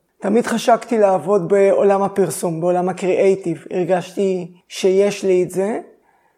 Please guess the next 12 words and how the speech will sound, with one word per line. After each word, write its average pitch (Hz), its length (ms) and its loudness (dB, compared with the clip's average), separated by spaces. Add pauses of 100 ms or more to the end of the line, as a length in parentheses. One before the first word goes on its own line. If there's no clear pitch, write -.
(260)
למדתי 202 880 2
פרסום 196 540 0
בחו"ל, 285 560 -2 (580)
חזרתי 208 680 0
לפה, 202 880 2
הלכתי 202 460 0
ללמוד 190 460 2
קופירייטינג, 254 720 -2 (920)
ואז 190 560 0
נכנסתי 202 420 0
לעולם 185 300 2
הפרסום. 196 600 -2